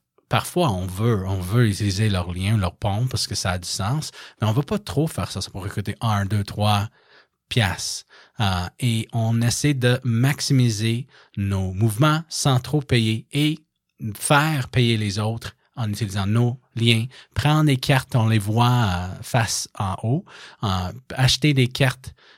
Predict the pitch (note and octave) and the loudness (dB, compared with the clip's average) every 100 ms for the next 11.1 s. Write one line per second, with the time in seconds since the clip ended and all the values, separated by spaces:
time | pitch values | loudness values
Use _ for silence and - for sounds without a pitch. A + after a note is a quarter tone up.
0 | _ G#2+ F#2+ F#2+ G#2+ - B2 A2 G#2+ G2 | _ -2 -2 -2 -4 -2 0 0 -2 -2
1 | G2+ G#2 B2 A2 A2+ G#2+ G#2 G#2 G2 - | -4 -2 -2 -2 -2 0 0 -2 -4 -2
2 | A2 - A2 F#2 B2+ G#2+ G#2+ F#2+ A2 B2 | -2 -2 -4 -2 0 2 2 0 2 2
3 | C3 B2+ A#2+ - G2+ F2+ - G#2+ G#2 A#2 | 0 -2 -2 -2 -4 -2 -2 -2 0 0
4 | A2+ A2 A#2+ A#2 G#2+ G#2 G#2 - B2+ A2 | 0 0 0 2 2 0 -2 -2 0 0
5 | G2+ G#2+ A2 B2 - - - - G#2 G2+ | 0 0 0 -2 -6 -16 -20 -2 0 0
6 | G2 G2 - - - C#3+ F3+ C3 A2+ F3 | 0 -4 -6 -4 0 0 0 -2 -2 -4
7 | - F#3 F3+ A#3 C3+ G2 F#2+ F#2+ G#2 G#2 | -2 -2 0 0 0 0 -2 -4 -4 -2
8 | A2+ A2 G#2 F#2+ - G#2+ G2+ F2+ F2+ F#2 | 0 2 0 -2 -2 -2 -4 -6 -6 -2
9 | A2 G3+ B2 - A#2 G2 - A#2 C#3 E3+ | 2 2 2 0 -2 -4 -2 0 0 0
10 | G#2+ - C#3+ B2+ - D#3+ A#2 F#2 G#2 A#2+ | -2 0 0 2 0 -2 -2 -2 0 2
11 | D3 | 2